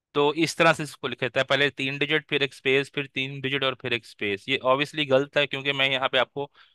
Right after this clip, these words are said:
अ, डेमो में सिखा रहा हूँ, तो हम, हम कभी भी ओरिजिनल सिन यहाँ पे नहीं डालूंगा।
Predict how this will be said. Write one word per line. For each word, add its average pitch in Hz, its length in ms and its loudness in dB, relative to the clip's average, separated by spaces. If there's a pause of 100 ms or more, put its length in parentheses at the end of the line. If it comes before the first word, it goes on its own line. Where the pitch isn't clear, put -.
(180)
अ, 117 60 -4
डेमो 123 480 2
में 147 120 -2
सिखा 127 320 2
रहा 127 80 0
हूँ, 135 80 -4
तो 135 60 -2
हम, 127 140 -2
हम 120 380 -2
कभी 135 240 -6
भी 135 120 -4
ओरिजिनल 123 380 -4
सिन 123 240 -6
यहाँ 117 200 0
पे 117 120 -6
नहीं 113 140 -6
डालूंगा। 92 440 -6